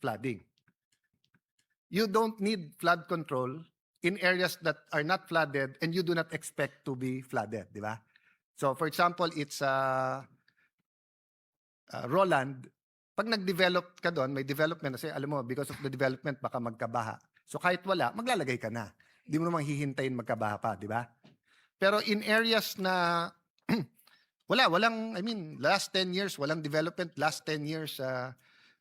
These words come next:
wala namang katabi, wala namang tributary yon, hindi ka gagawa ng flood control. Wala, there's nothing to control eh, di ba? Para mo lang sinabing crowd control eh. Kung sasabihin mo,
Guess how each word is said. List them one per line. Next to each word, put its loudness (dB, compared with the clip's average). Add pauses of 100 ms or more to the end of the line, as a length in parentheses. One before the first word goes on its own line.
(120)
wala 4
namang 0
katabi, 0
wala 2
namang -2
tributary -4
yon, -8
hindi -10
ka 0
gagawa 2
ng -4
flood -2
control. -6
Wala, 0
there's -8
nothing 0
to -4
control -2
eh, -4
di -6
ba? 0 (560)
Para 4
mo 0
lang 0
sinabing 2
crowd 2
control -2
eh. -4
Kung -4
sasabihin -2
mo, -4